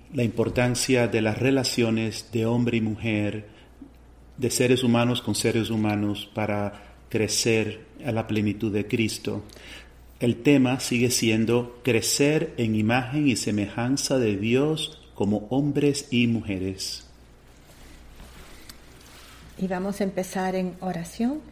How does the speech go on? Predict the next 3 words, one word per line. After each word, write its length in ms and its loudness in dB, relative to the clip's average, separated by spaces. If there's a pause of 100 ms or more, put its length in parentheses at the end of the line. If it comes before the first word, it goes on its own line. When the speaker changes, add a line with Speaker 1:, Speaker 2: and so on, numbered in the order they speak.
(560)
Speaker 1:
Amén. 340 -6 (180)
Speaker 2:
Amén. 280 -12 (1200)
Speaker 1:
Señor, 560 2